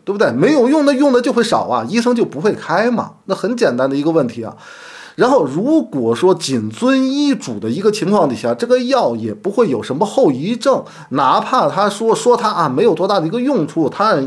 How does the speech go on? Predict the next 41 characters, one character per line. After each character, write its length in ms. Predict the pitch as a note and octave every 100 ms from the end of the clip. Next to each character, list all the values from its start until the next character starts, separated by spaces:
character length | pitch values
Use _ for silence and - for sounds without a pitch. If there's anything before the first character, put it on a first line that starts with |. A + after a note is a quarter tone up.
| D3+
可 200 | - C3
能 140 | D3+
啊， 200 | - D#3
只 240 | E3 - D3+
能 220 | F#3 A#3+
什 100 | G#3+
么 140 | G#3+
一 180 | G3 F#3
万 320 | C4+ C4 B3
个 100 | F3+
人 220 | F#3 F#3 G#3
里 100 | D#3
边 320 | D#3 E3+ C#3
能 140 | F3
够 100 | G#3
拯 240 | F3+ C3 D3+
救 160 | G3+
一 200 | D#3+ C4
个 100 | B3+
人 220 | E3 D#3+
的 80 | F3+
生 200 | D#3+ G3
命， 160 | G#3 E3+ - -
能 260 | C3+ G3+ A#3+
拯 220 | C#3+ A#2+
救 160 | G#3+
这 140 | F3 D#3+
一 200 | C#3 C4+
个 120 | B3
人 180 | D#3+ G3
的 140 | G3+
生 200 | - F3+
命 160 | A3 D#3 - -
也 200 | A#2 G#2
就 140 | F3+
够 260 | - A#3+ A2+
了， 140 | - _ _ _ _ _ _ _ _
对 100 | -
不 60 | C4+
对 160 | C#4
啊？ 220 | A#3 D#3+